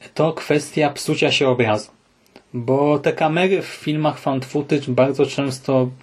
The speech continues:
no tam tu w coś uderzą, tu coś się innego stanie, czy jakaś zjawa przejdzie, no i ten obraz jakoś tam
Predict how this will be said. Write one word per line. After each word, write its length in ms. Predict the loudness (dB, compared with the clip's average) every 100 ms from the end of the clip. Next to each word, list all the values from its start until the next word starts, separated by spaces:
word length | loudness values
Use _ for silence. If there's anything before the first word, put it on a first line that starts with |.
| -6
no 260 | 0 2 0 -10 0
tam 280 | 2 2 -4 0
tu 280 | 2 2 0
w 140 | 0
coś 220 | 2 2
uderzą, 560 | 0 0 0 2 0 0
tu 420 | 0 2 2 -2 -2
coś 240 | -4 -2
się 160 | 0 2
innego 380 | 2 2 2
stanie, 420 | -2 0 2 2 -2 -8 -12
czy 100 | 0
jakaś 280 | 0 2 0
zjawa 360 | 2 0 4 2
przejdzie, 420 | 2 0 0 0
no 120 | 0
i 60 | 0
ten 160 | 0
obraz 340 | 0 2 2 2
jakoś 260 | 0 0
tam 220 | 0 -2